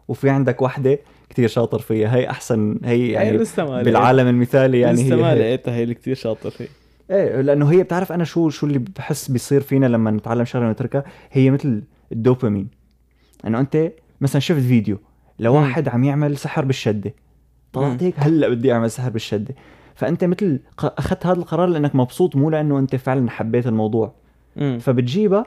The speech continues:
Speaker 1: طول ما الدوبامين موجود أنت شغال، بعدين تلاقي بعد بأسبوع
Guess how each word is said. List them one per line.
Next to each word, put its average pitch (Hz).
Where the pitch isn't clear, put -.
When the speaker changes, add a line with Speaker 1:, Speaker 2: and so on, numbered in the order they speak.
Speaker 1:
طول 220
ما 208
الدوبامين 185
موجود 170
أنت 170
شغال، 151
بعدين 147
تلاقي 135
بعد 139
بأسبوع 143